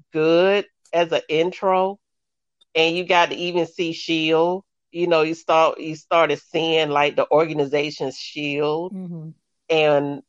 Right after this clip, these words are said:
Speaker 1: how they were, you know, involved in things. I think you saw that a little bit more, um, than most of the movies. And, but, you know, the, it was one-dimensional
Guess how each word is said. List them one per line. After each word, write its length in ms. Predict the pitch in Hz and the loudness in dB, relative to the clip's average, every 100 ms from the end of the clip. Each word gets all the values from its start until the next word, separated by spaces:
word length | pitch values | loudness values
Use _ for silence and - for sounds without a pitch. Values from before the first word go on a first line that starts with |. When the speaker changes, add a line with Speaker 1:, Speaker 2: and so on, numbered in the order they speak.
| _ | _
Speaker 1:
how 380 | - 160 151 151 | -6 -2 2 2
they 240 | 147 156 | 2 0
were, 460 | 151 151 143 139 135 | 0 0 2 2 0
you 200 | - 156 | -4 -6
know, 280 | 147 135 135 | 0 2 0
involved 720 | - 139 127 131 131 135 139 | 0 -4 -2 2 2 2 0
in 180 | 151 143 - | -6 -6 -6
things. 380 | 147 151 147 | -4 -4 -4
I 60 | 139 | -6
think 220 | - 156 | -8 -12
you 100 | 151 | -16
saw 220 | 147 147 139 | -10 -6 -2
that 120 | 131 | -4
a 40 | |
little 120 | 139 135 | -4 -8
bit 180 | - | -10
more, 440 | 139 139 131 127 135 _ _ _ _ _ - | -8 -4 -2 -4 -6 _ _ _ _ _ -2
um, 480 | 135 127 127 127 123 | 2 4 2 0 0
than 260 | 131 127 131 | 0 0 0
most 360 | 135 147 - | -2 -2 -4
of 140 | 143 131 | -6 -4
the 80 | |
movies. 640 | 131 131 127 123 127 127 123 _ - | -6 -6 -8 -10 -12 -12 -16 _ -8
And, 480 | 127 123 120 120 123 _ | -4 -2 -2 -4 -8 _
but, 300 | 165 151 - | 2 4 4
you 120 | 214 269 | 2 2
know, 420 | 214 220 247 175 | 4 4 2 2
the, 320 | 180 170 175 - _ _ _ _ | 4 4 4 0 _ _ _ _
it 140 | 208 233 | 2 4
was 280 | 247 247 220 | 4 4 2
one-dimensional 1120 | 208 196 170 165 180 170 143 127 110 120 | 2 2 2 2 0 0 -4 -4 -4 -4